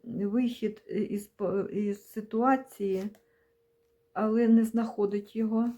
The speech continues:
Він зараз не зна-, п'ятдесят на п'ятдесят. І в перспективі, в перспективі,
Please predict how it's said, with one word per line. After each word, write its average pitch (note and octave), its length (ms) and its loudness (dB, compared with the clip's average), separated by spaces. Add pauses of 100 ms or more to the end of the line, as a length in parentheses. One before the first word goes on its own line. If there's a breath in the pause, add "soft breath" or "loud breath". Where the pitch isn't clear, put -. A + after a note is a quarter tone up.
(120)
Він A3 140 2
зараз G#3+ 280 -2
не G#3+ 100 4
зна-, G#3 140 0
п'ятдесят A3 520 0
на G3+ 80 -4
п'ятдесят. G3+ 580 -4
І A3+ 80 -2
в A3+ 100 -4
перспективі, C4 880 0 (1200)
в - 80 -20
перспективі, A#3 920 0